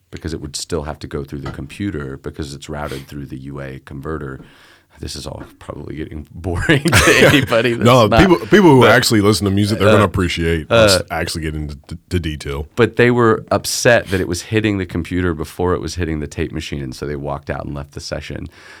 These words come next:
Speaker 1: Um, this was like,
Speaker 2: Jesus.
Speaker 1: this was, like, the second session I worked at Sun, and I think there had been some miscommunication from the person, uh, who'd booked it about what Sun was able to do, and I,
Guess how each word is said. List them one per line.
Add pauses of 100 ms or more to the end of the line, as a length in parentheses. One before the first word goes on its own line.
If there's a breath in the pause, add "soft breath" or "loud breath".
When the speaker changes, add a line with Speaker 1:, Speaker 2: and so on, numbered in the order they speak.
(120)
Speaker 1:
Um,
this
was
like,
Speaker 2:
Jesus.
Speaker 1:
this
was,
like,
the
second
session
I
worked
at
Sun, (340 loud breath)
and
I
think
there
had
been
some
miscommunication
from
the
person, (520 soft breath)
uh,
who'd
booked
it
about
what (160)
Sun
was
able
to
do,
and
I,